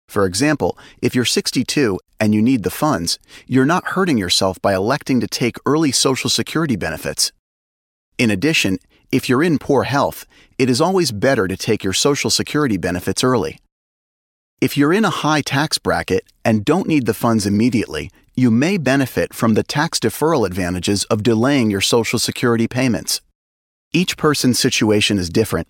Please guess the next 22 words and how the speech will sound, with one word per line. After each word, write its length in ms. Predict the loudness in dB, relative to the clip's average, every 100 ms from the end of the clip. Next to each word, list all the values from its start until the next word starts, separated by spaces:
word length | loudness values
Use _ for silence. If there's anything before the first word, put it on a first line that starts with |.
| _ _
so 160 | 0 2
make 240 | 2 0
sure 180 | 0 2
you 140 | 2
contact 560 | 0 0 0 2 0 0
the 80 | 0
Social 380 | 2 2 0
Security 520 | -2 -2 0 2 4 2
Administration 720 | 2 0 0 0 0 2 0
office 340 | -2 -2 -4 -4 -12 -6
before 360 | -4 0 0 0
you 120 | 0
decide 380 | 0 2 2 2
to 80 | 0
retire 560 | -2 0 0 0 -2 -6
to 120 | -4 0
understand 560 | 0 0 0 0 2
what 160 | 2 2
is 80 | 0
available 500 | 0 2 2 0 -4
to 160 | -2
you. 220 | 0 0